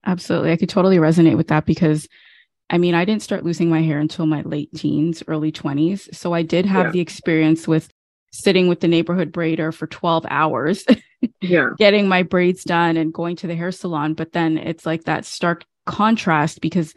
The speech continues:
Speaker 1: that's now taken away. Like, it's, it's no more. So now you have
Speaker 2: Mm-hmm.
Speaker 1: to, f-, I had to find ways to navigate how to put on a wig and how to do my own weaves and that sort of thing. Because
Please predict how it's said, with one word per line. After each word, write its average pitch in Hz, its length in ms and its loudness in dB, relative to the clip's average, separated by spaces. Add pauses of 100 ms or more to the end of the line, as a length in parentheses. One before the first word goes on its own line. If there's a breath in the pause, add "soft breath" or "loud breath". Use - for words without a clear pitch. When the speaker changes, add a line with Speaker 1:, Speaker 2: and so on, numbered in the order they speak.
Speaker 1:
that's 175 240 0
now 165 120 4
taken 165 300 0
away. 151 300 2
Like, - 240 -6
it's, - 260 -8
it's - 200 -6
no 165 140 4
more. 180 460 2 (360 soft breath)
So 202 200 2
now 175 160 6
you 180 140 8
have 156 80 6
Speaker 2:
Mm-hmm. 151 80 2
Speaker 1:
to, - 180 -6
f-, - 60 -10
I 185 100 2
had 190 160 0
to 185 80 -4
find 160 320 2
ways 156 360 -4
to 160 380 0 (380 loud breath)
navigate 165 840 0 (600)
how 170 240 -4
to 165 80 -4
put - 340 -6
on 196 160 4
a 170 80 0
wig 156 320 -2
and 165 140 0
how 175 220 -2
to 180 140 -2
do 226 340 -6
my 190 180 0
own 160 220 2
weaves 160 360 -2
and 156 140 0
that 151 160 -6
sort 160 160 -6
of 165 80 -8
thing. 160 160 2
Because 165 420 -2